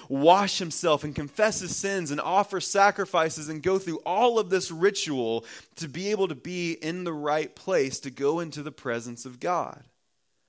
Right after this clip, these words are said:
Because the presence of God is a dangerous place for sinners to find themselves in. Because God is, is holy. When we use the word good, God is good, that goodness finds its definition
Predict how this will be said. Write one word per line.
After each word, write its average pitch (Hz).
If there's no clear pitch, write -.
Because 147
the 156
presence 175
of 147
God 139
is 120
a 123
dangerous 147
place -
for 127
sinners 127
to -
find 139
themselves 107
in. -
Because 139
God 147
is, 131
is 117
holy. 139
When 127
we 151
use 185
the 170
word 151
good, 147
God 156
is 135
good, 131
that 123
goodness 175
finds 170
its 127
definition 147